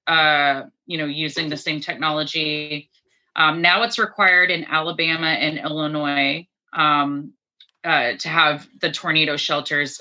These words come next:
and new school constructions. Uh,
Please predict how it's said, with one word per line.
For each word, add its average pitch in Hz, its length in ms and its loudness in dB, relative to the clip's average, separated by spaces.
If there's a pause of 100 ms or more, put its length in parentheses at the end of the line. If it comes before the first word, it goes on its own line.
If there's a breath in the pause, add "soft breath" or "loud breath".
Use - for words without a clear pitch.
(120)
and 143 260 -2
new 151 200 -2 (120)
school 160 360 -4
constructions. 151 880 -6 (480)
Uh, 147 300 2